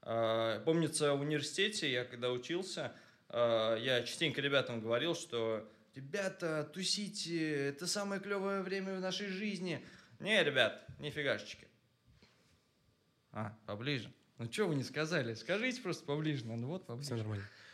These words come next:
Speaker 2: Лех, а че-нибудь хорошее происходило вообще? Ну, с-, что с тобой сейчас хорошего произошло? Может быть, из такого даже рандомного, а то мы все о грустном, о плохом. Все-таки Россия, она не только для грустных.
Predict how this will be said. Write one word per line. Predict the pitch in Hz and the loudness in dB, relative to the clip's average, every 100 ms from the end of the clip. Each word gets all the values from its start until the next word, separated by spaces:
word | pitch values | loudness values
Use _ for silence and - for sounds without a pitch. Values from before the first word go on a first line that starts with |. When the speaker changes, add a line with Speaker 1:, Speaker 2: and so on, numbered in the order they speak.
| - - _ - | -20 -20 _ 2
Speaker 2:
Лех, | 131 117 | 2 4
а | 104 | 2
че-нибудь | 160 160 | 2 4
хорошее | - 151 139 - 92 | 4 6 6 4 -2
происходило | - - 104 104 190 170 101 92 90 | -6 -4 0 2 4 6 4 2 -2
вообще? | 95 - 107 98 | -4 -2 0 4
Ну, | 131 90 | 4 4
с-, | - 95 | -2 -6
что | - - 156 | -2 2 2
с | 151 | 4
тобой | 113 123 120 | 0 2 2
сейчас | - 113 - | 2 -2 -2
хорошего | - 104 117 110 - 104 | 0 4 6 6 4 0
произошло? | 87 95 92 98 - 107 123 156 | 0 0 2 0 0 4 6 4
Может | 156 104 110 101 95 | 4 4 4 4 0
быть, | 110 98 - | 0 0 -4
из | - - | -8 -6
такого | 104 - 95 | -4 -2 -2
даже | 90 92 92 | -2 -2 -2
рандомного, | 98 98 135 143 117 90 | -2 0 2 4 2 0
а | |
то | 107 | 0
мы | 101 | -2
все | 95 - 98 92 80 | -2 -4 -2 -2 -4
о | |
грустном, | 92 127 - 101 | -4 -4 -2 -4
о | 87 | -4
плохом. | 92 - 117 127 127 _ _ | -6 -4 -2 -2 -6 _ _
Все-таки | 104 - - | -14 -10 -4
Россия, | 104 101 113 101 | 0 2 4 4
она | 98 | 4
не | 104 | 4
только | 143 151 101 | 4 2 0
для | 95 92 | -2 -2
грустных. | 107 104 - | -2 -4 -4